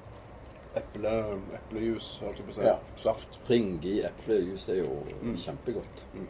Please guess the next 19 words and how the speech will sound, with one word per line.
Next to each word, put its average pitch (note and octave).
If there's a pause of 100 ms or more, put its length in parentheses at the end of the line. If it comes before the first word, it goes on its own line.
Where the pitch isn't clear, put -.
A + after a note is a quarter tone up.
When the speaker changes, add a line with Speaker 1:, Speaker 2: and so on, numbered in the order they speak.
(120)
Speaker 2:
Kanskje F#2+
litt G2
søt, G#2+
men, F#2
eh, E2 (680)
det G#2
er G2
i F#2
hvert F#2+
fall D#2
veldig E2
godt. F#2+ (3000)
Speaker 1:
Mm. B2+ (1400)
Det -
var G2
s-, - (160)
kjempegodt. - (4000)
Wow. - (520)
Ja. A#2+